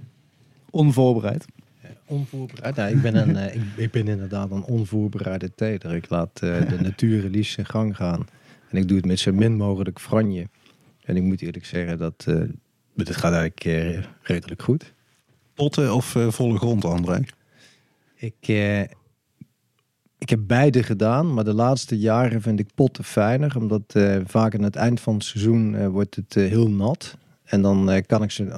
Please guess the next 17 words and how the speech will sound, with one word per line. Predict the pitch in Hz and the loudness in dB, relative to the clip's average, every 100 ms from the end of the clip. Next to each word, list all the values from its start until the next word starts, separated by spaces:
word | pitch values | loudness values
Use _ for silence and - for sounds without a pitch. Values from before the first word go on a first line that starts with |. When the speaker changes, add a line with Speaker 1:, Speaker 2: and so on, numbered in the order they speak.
| 101 | -2
Speaker 2:
in | 95 98 | 0 0
de | |
pot | 98 120 113 | 2 0 0
tenminste | - 107 104 - | 0 0 0 -2
nog | 101 | -2
onder | 101 104 101 | 0 0 0
mijn | 101 95 | 0 0
veranda | 101 107 104 90 | 2 4 4 2
zetten. | 87 - - - - - _ _ _ _ | 0 -2 -4 -12 -16 -20 _ _ _ _
Speaker 3:
Exactly. | - 76 78 - 80 90 | -18 -12 -10 -6 -8 -6
Ja, | - 98 - | -4 -4 -4
dat | 78 | -10
is | 82 | -8
absoluut | - 107 - 98 | -8 -6 -4 -2
ook | 92 | 0
mijn, | 95 87 85 | 2 2 2
eh, | 82 78 | 0 0